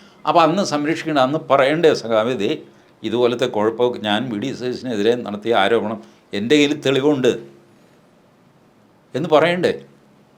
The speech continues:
അത് പറഞ്ഞില്ല. മാത്രമല്ല, അതിലൂടെ വ്യാഖ്യാനം വന്നത് എന്താ? പിണ-, വി ഡി സതീശനെ സംരക്ഷിക്കാൻ പിണറായി ശ്രമിച്ചു, കേസ് ക്ലോസ് ചെയ്ത് വിട്ടു, ഇതല്ലേ സംഭവം?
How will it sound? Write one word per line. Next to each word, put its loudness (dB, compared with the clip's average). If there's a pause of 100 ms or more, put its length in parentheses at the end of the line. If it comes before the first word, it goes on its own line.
(160)
അത് -6
പറഞ്ഞില്ല. 0
മാത്രമല്ല, 2
അതിലൂടെ 4
വ്യാഖ്യാനം -2
വന്നത് -4
എന്താ? -2 (1200)
പിണ-, -2
വി -4
ഡി 2
സതീശനെ 0
സംരക്ഷിക്കാൻ -6
പിണറായി -2 (500)
ശ്രമിച്ചു, -8 (460)
കേസ് -2
ക്ലോസ് -6
ചെയ്ത് -6
വിട്ടു, -10
ഇതല്ലേ -6
സംഭവം? -8